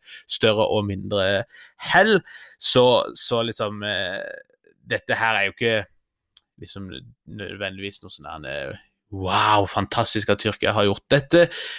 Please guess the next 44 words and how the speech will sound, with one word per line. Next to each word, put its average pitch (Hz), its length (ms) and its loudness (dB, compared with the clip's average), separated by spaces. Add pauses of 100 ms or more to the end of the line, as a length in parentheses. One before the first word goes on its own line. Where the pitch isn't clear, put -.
(120)
Det - 20 -20
er 98 100 4
ikke 107 140 -4
nødvendigvis 95 440 2
noe 92 100 -6
veldig 85 320 -4
nytt, 165 340 4
eller 107 140 4
noe 101 160 -2
som 101 200 -4
nødvendigvis 90 640 -4
indikerer - 480 -6
en 92 60 -6
helt 80 280 -4
ny 78 120 -10
policy 104 440 -2
heller, 104 280 0
for 135 80 0
den 156 100 4
saks 160 220 2
skyld, 190 240 4
men 117 140 -2
jeg 117 80 0
så 110 200 2
jo 120 140 4
i 110 80 0
denne 107 260 -2
New 117 140 -4
York 123 220 0
Times-artikkelen 147 760 0
som 117 140 -8
beskrev 107 380 -2
det, 101 160 -2 (420)
at 123 140 2
noen 127 260 4
eksperter 104 640 -2 (320)
lurte 107 320 -4
på 120 80 -4
om 110 80 -2
det 104 140 -2
kanskje - 340 -6
kan 101 120 -6
handle 101 360 -6
om 90 180 -4